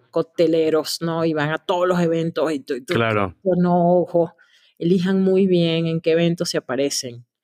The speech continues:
Speaker 1: Ojo, no, no se prostituyan. <laughs> Este, no es, no pierdan el tiempo, porque muchos de estos eventos solo te hacen perder el tiempo. Yo elijo muy bien en qué eventos me aparezco.
Speaker 2: Eso es cierto.
Speaker 1: Porque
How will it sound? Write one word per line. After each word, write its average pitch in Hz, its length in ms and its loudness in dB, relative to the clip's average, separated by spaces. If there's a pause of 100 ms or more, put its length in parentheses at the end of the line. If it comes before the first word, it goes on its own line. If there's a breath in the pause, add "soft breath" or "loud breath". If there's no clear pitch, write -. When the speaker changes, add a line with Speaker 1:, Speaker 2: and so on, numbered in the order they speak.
(280 soft breath)
Speaker 1:
Ojo, 151 380 0
no, 160 540 0 (100)
no 156 340 -2
se - 140 -4
prostituyan. 165 680 -2 (100)
<laughs> - 420 -8 (280 loud breath)
Este, 165 680 0
no 185 320 0
es, 196 260 -2
no 190 200 0
pierdan 190 420 0
el 165 180 0
tiempo, 156 380 0
porque 160 240 -6
muchos 170 340 -4
de 175 60 -2
estos 175 260 -6
eventos 165 460 -2
solo 160 280 -2
te 160 100 -4
hacen 160 260 -8
perder 147 300 -6
el 151 140 -6
tiempo. - 400 -8 (160)
Yo 175 180 0
elijo 190 320 2
muy 185 240 0
bien 175 280 0
en 175 120 0
qué 175 100 -2
eventos 170 320 -2
me 175 80 -4
aparezco. 147 340 -4
Speaker 2:
Eso 139 100 2
es 120 80 0
cierto. 104 480 0 (280)
Speaker 1:
Porque 175 760 2